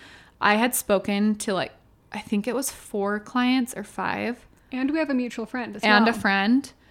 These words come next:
Speaker 1: S-, every person I talked to in that, like,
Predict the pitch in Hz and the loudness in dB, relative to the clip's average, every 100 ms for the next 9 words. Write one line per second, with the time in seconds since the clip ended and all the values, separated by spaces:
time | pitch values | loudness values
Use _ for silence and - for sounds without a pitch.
0 | - _ - - - - 226 240 320 359 | -20 _ -2 -2 0 4 6 6 6 6
1 | 381 247 208 277 262 208 202 127 - - | 6 2 6 6 8 6 4 2 0 0
2 | 254 294 311 - - - _ _ _ _ | 2 2 0 -6 -20 -20 _ _ _ _
3 | _ _ _ _ _ - 214 214 185 185 | _ _ _ _ _ -2 2 4 4 4
4 | 208 196 - | 2 0 -2